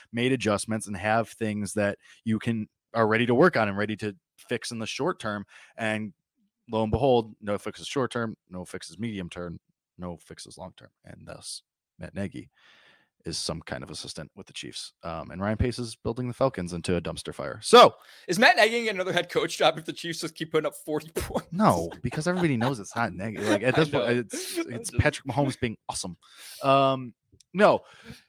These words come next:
Speaker 1: So, yeah, I mean, let's talk about that ha-, that second half, because, God, that first half was, <sighs>
Speaker 2: Do you even wanna talk about the first half? Like, I don't even,
Speaker 1: I think it's
Speaker 2: like
Speaker 1: important to talk about still, because, I mean, it was really bad by Justin Fields.
Speaker 2: It was
Speaker 1: That,
Speaker 2: scary. Well,
Speaker 1: that
Speaker 2: it
Speaker 1: per-,
Speaker 2: wasn't
Speaker 1: it was scary.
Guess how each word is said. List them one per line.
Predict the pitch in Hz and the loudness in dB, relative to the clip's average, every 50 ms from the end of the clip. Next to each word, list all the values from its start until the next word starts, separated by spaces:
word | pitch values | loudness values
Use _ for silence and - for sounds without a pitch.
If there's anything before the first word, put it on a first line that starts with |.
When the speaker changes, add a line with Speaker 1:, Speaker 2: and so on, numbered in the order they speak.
| _ _ | _ _
Speaker 1:
So, | - - 190 196 196 202 | 0 6 8 10 10 10
yeah, | 226 233 202 147 | 12 10 10 10
I | 143 160 | 8 6
mean, | 160 165 160 | 6 6 6
let's | 175 180 - - | 4 4 6 6
talk | 170 160 | 4 6
about | 151 156 151 143 | 8 6 6 6
that | 147 135 | 6 4
ha-, | 127 139 135 - 143 - | 4 4 2 0 0 0
that | 139 131 - | 0 0 2
second | - 147 139 - 123 | 0 -2 -2 0 0
half, | 113 120 123 120 - | 2 4 2 2 2
because, | - - - 233 202 - - - | 0 -2 0 0 -2 -2 -6 -6
God, | - 156 156 147 143 131 123 104 | -2 2 4 6 6 6 6 4
that | 113 104 - | 0 -4 -4
first | - - 107 98 - - | -4 -6 -6 -6 -6 -4
half | - 101 90 - | -4 -4 -4 -4
was, | - 101 95 - - - | -4 -6 -6 -8 -10 -10
<sighs> | - - | -2 2
Speaker 2:
Do | - - 165 170 123 85 - _ _ _ | 4 6 6 6 4 2 -2 _ _ _
you | - 175 | -8 -8
even | 247 330 | -6 -2
wanna | 285 196 185 180 | 0 0 0 2
talk | - 196 | 0 -2
about | 190 190 190 | -2 -2 -4
the | 196 | -6
first | 165 180 180 180 - | -8 -12 -12 -10 -6
half? | 185 170 165 165 160 | -4 -4 -4 -4 -4
Like, | 151 151 147 147 | -4 -4 -4 -2
I | 156 170 | -2 -2
don't | 175 175 | -2 -2
even, | 170 170 | 2 6
Speaker 1:
I | 208 226 | 6 6
think | 220 - 285 240 277 | 6 6 4 4 4
it's | - - | 2 2
Speaker 2:
like | 240 | 2
Speaker 1:
important | 220 170 - - 170 170 170 160 165 165 160 - | 2 2 4 6 6 8 8 6 4 0 -4 -8
to | - 160 | -10 -6
talk | - - 151 151 143 - | 0 2 4 4 4 4
about | 147 147 147 151 147 - | 6 6 8 8 6 4
still, | - - 156 151 151 | 2 4 6 6 6
because, | 147 123 123 - 147 131 | 6 4 4 2 2 4
I | 127 143 | 4 4
mean, | 143 147 147 151 | 4 4 2 2
it | 151 160 165 160 | 2 2 2 4
was | - 147 139 143 139 131 120 110 95 | 6 8 10 12 12 10 10 6 2
really | 110 107 117 110 104 104 | 0 2 2 2 2 0
bad | 98 87 95 87 85 90 85 | 0 -2 -4 -4 -4 -6 -6
by | - 92 101 | -6 -4 -4
Justin | 92 107 92 - - 95 | -2 -4 -4 -6 -8 -12
Fields. | - 98 92 85 | -12 -4 -2 0
Speaker 2:
It | - | 2
was | 277 | 4
Speaker 1:
That, | - 139 156 | 4 4 4
Speaker 2:
scary. | - 302 370 - 147 110 - | 4 2 -2 -4 -4 -6 2
Well, | 165 233 | 6 8
Speaker 1:
that | - 170 180 | 10 10 12
Speaker 2:
it | - | 10
Speaker 1:
per-, | 214 | 10
Speaker 2:
wasn't | 214 190 - - | 8 8 6 6
Speaker 1:
it | 156 | 6
was | 156 156 156 | 6 8 6
scary. | - - - 196 190 139 107 | 4 4 6 6 6 6 4